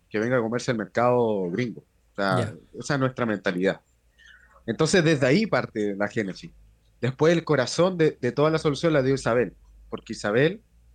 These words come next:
Speaker 1: profesora de aula, más de diez años trabajando en colegios rurales, urbanos, particulares y públicos.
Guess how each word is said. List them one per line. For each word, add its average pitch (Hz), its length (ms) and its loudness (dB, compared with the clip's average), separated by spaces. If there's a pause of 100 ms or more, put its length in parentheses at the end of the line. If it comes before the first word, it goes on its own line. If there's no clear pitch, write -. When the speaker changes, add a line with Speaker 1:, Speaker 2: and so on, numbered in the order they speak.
(180)
Speaker 1:
profesora 123 440 -2
de 117 80 4
aula, 131 480 0 (100)
más 117 160 0
de 117 140 -2
diez 120 120 0
años 127 200 -2
trabajando 120 380 -2
en 117 60 -8
colegios 110 320 -4
rurales, 160 600 -2 (260)
urbanos, 143 640 -6 (140)
particulares 117 680 -2
y 120 80 -10
públicos. 90 440 -12